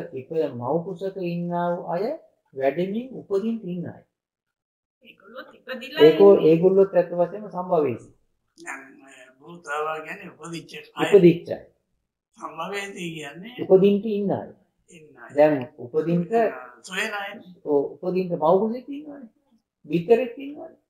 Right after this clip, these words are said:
Speaker 3: හ්ම්. බිත්තරේ ඉන්න
Speaker 1: මෙහෙම, එහෙමයි.
Speaker 3: අන්තර්භවයේ.
Speaker 1: මේ භූත, මේ උපදින්න ආය හොයන්න ඕනේ නැහැ.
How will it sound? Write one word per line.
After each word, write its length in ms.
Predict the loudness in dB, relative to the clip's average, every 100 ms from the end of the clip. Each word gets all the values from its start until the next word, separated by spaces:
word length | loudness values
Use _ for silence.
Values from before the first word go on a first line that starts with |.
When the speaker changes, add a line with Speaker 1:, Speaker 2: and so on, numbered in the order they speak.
| _ _ _ _ _ _ _ _ _ _ -20
Speaker 3:
හ්ම්. 180 | -18 -18 _ _ _ _ _ _ _ _ _ _ _ _ _ _ _ _ _ _ _ _ _ _ _ -4 -4 -4 -8
බිත්තරේ 400 | -10 -10 -8 -2
ඉන්න 120 | 4
Speaker 1:
මෙහෙම, 280 | 8 8 8
එහෙමයි. 320 | 6 6 4
Speaker 3:
අන්තර්භවයේ. 640 | 0 -6 -12 -16 -16 -14
Speaker 1:
මේ 340 | 0 4 6 4 2 -6 _ _ _
භූත, 340 | -8 0 0 0
මේ 400 | -12 -12 -16 -18 -20 _
උපදින්න 520 | -18 -4 0 4 2 2
ආය 220 | 2 2
හොයන්න 360 | 4 4 4 0
ඕනේ 240 | -2 -4
නැහැ. 160 | -4 -6